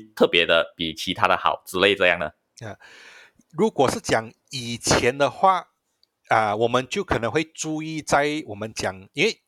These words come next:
Speaker 2: 只要是有买医药卡的，他的医药卡里面一定有特别有会写到 cancer 跟 kidney 这两个，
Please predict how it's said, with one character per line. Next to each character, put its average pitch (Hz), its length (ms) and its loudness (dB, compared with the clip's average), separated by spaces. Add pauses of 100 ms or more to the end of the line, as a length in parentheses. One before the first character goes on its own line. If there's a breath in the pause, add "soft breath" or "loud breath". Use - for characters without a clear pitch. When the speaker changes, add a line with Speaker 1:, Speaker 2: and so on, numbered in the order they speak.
Speaker 2:
只 117 260 -6
要 180 120 4
是 180 180 -4
有 139 80 2
买 101 160 -8
医 110 120 -20
药 131 160 0
卡 95 280 -8
的， 135 260 -2 (360 loud breath)
他 135 140 2
的 - 120 -4
医 139 80 -12
药 175 120 2
卡 104 200 -4
里 98 120 -8
面 127 160 -10
一 151 60 -8 (100)
定 156 140 -12
有 107 140 -6
特 156 260 0 (120)
别 104 360 -6 (160)
有 101 220 -8
会 120 200 -6
写 - 280 -4
到 131 280 0
cancer 123 680 -4 (340)
跟 - 160 -2
kidney 139 560 -10
这 151 100 4
两 98 200 -4
个， - 260 -2